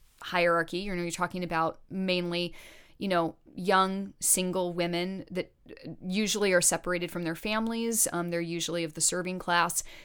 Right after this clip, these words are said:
being elevated to this high of a status. You know, you, you needed something. Like, marriage was kind of the way that survival happened in that day and age. And the idea that, um, you end up getting married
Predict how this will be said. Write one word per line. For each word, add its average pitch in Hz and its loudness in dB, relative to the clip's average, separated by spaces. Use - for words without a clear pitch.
being 196 2
elevated 180 4
to - -4
this 160 0
high 175 -2
of 165 -2
a 156 -2
status. 185 2
You 208 -2
know, 190 0
you, 202 0
you 226 2
needed 220 6
something. 339 8
Like, 254 4
marriage 269 6
was 269 0
kind 233 -2
of 220 -2
the 214 4
way 196 0
that 196 -4
survival 196 0
happened 160 -2
in 208 -2
that 180 2
day 170 4
and 160 0
age. 165 0
And 170 -4
the 170 -2
idea 175 0
that, 165 0
um, 165 -2
you 185 -4
end 180 0
up - -10
getting 175 -4
married 170 -2